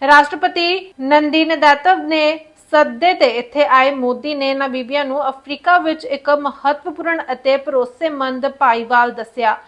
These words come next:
ਇਸ ਤੋਂ ਪਹਿਲਾਂ ਪ੍ਰਧਾਨ ਮੰਤਰੀ ਮੋਦੀ ਦਾ ਸਟੇਟ ਹਾਊਸ ਵਿਖੇ ਰਸਮੀ ਤੌਰ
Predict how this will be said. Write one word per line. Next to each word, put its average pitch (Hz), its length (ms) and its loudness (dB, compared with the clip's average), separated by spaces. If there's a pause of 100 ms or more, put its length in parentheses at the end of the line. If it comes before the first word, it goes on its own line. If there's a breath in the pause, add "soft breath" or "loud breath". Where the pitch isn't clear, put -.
(300 soft breath)
ਇਸ 247 120 -4
ਤੋਂ 277 140 -2
ਪਹਿਲਾਂ 277 360 4
ਪ੍ਰਧਾਨ 269 380 0
ਮੰਤਰੀ 269 340 -4
ਮੋਦੀ 247 400 -4
ਦਾ 269 280 4
ਸਟੇਟ 302 420 -4 (100)
ਹਾਊਸ 294 300 0
ਵਿਖੇ 285 340 -2
ਰਸਮੀ 262 420 -6
ਤੌਰ 277 280 2